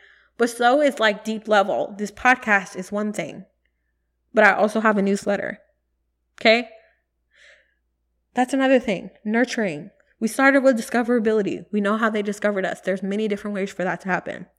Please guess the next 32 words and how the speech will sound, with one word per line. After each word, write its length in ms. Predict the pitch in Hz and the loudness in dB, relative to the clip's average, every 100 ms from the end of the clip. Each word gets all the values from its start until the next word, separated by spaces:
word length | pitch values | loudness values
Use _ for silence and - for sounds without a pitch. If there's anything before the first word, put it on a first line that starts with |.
| _ _ | _ _
Okay? 320 | - 196 220 - _ _ _ - | 2 2 2 -6 _ _ _ -4
We 140 | 202 | -2
ha-, 200 | 202 202 | 2 2
we've 380 | 202 214 202 185 | 2 0 -2 0
been 480 | - 269 285 269 - | 2 4 4 0 -4
creating 880 | - 233 220 226 254 226 196 175 175 _ _ 190 | 0 2 4 2 2 0 -6 -10 -14 _ _ -8
value-packed, 1120 | 180 185 226 220 220 - 202 196 - - - 240 | 0 2 2 0 -6 -8 -4 -4 -4 -12 -16 -10
bingeable 580 | 180 202 202 196 185 180 | -4 -2 -2 -2 -4 -4
content 680 | 214 233 180 - - - _ | -6 -4 -6 -10 -12 -20 _
now 200 | 175 170 | -6 -4
for 160 | - 180 | -4 -6
them 200 | 180 190 | -4 -6
to 240 | 196 185 - 185 | -8 -10 -12 -10
ingest. 520 | 185 170 - - - _ _ _ _ _ _ _ _ _ _ _ _ _ _ 240 | -4 -4 -6 -16 -20 _ _ _ _ _ _ _ _ _ _ _ _ _ _ 0
They 180 | 214 | 2
have 180 | 208 214 | 2 0
now 220 | 208 226 | 4 2
felt 240 | 247 233 - | 4 0 -2
comfortable 400 | 247 233 226 208 | -8 -6 -4 -4
enough 220 | 202 185 | -4 -6
to 80 | - | -10
sign 280 | - 185 190 | -6 -4 -4
up 120 | - | -6
to 140 | 202 | -4
our 100 | 196 | -2
email 320 | 214 269 220 147 | 0 -2 -2 -4
list, 380 | 196 - - _ _ _ | -8 -14 -20 _ _ _
which 180 | 196 202 | -2 0
is 100 | 208 | 0
gold. 360 | - 139 - - _ _ | 2 0 -4 -12 _ _
<laughs> 320 | 214 247 254 | 4 4 4
Like, 420 | 214 190 - - | 4 4 2 -8